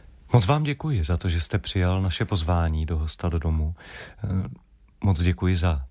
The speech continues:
příjemný a upřímný rozhovor. Ještě jednou dodatečně všechno nejlepší k vašim narozeninám. Ať se vám moc daří a budu se těšit, že se tady zase někdy v budoucnosti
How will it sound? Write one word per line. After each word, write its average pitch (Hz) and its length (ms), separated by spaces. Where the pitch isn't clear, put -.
příjemný 85 760
a 90 120
upřímný 82 600
rozhovor. 80 600
Ještě 98 220
jednou 110 280
dodatečně 82 580
všechno - 340
nejlepší 85 440
k - 60
vašim 87 260
narozeninám. 80 640
Ať 85 100
se 101 100
vám 95 180
moc 95 280
daří 85 500
a 82 440
budu 90 200
se 87 260
těšit, - 460
že 80 180
se 82 160
tady 87 240
zase 85 380
někdy 85 280
v 78 60
budoucnosti 78 720